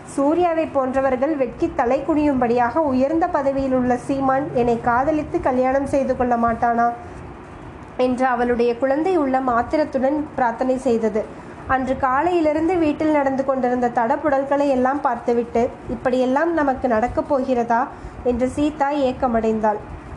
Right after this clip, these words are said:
சூர்யா வேடிக்கையாக சொன்ன வார்த்தைகள் அவளுடைய உள்ளத்தீயில் எண்ணெய் விட்டது போல் பலனை அளித்தன.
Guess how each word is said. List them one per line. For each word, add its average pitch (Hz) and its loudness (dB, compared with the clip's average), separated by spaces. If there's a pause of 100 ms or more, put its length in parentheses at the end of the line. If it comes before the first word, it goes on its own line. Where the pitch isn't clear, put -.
(440)
சூர்யா 359 2
வேடிக்கையாக 320 0
சொன்ன 294 0
வார்த்தைகள் 254 0
அவளுடைய 247 2
உள்ளத்தீயில் 285 0
எண்ணெய் 269 2
விட்டது 262 0
போல் 254 0
பலனை 240 2
அளித்தன. 220 0